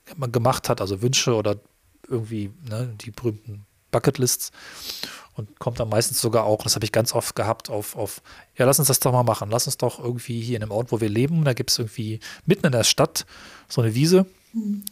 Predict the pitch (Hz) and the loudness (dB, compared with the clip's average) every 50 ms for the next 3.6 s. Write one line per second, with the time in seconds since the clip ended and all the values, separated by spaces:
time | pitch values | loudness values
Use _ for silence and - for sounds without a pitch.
0 | _ _ _ _ _ _ _ - - 123 113 - 143 135 127 113 123 143 - 131 | _ _ _ _ _ _ _ -10 -4 -2 0 0 0 0 2 4 2 2 2 2
1 | 113 113 - - 135 143 - - 117 113 117 120 - - 113 113 113 110 - - | 0 2 2 4 2 2 4 4 4 4 4 4 4 4 4 4 4 2 0 0
2 | - 107 127 139 123 117 120 - - 110 113 - - - 107 - - - 98 - | 0 2 2 2 2 2 2 0 0 -2 -4 -4 -2 0 0 0 0 -2 -4 -6
3 | - 104 - - - 202 190 190 190 - - | -8 -10 -6 -2 -2 0 0 -2 -4 -10 -18